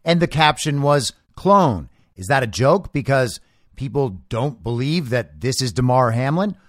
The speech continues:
Well, hey, maybe, maybe he's very, very funny. He also retweeted, quote tweeted, a tweet from Governor Kathy Hochul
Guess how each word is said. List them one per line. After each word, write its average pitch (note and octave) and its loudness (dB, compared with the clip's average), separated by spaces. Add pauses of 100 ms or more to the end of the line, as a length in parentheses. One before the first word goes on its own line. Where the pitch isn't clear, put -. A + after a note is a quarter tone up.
(120)
Well, A#3 2
hey, A#3 6
maybe, E3+ 2 (260)
maybe C3+ 0
he's A#2 -2
very, C#3+ 2
very D3+ 4
funny. A2+ -4 (800)
He F#3+ 0
also D3+ 2
retweeted, E3+ -2
quote A3 0
tweeted, A2+ -6 (640)
a F3+ 2
tweet B3 -4
from D#3+ -2
Governor G3 0
Kathy F#3+ -6
Hochul - -4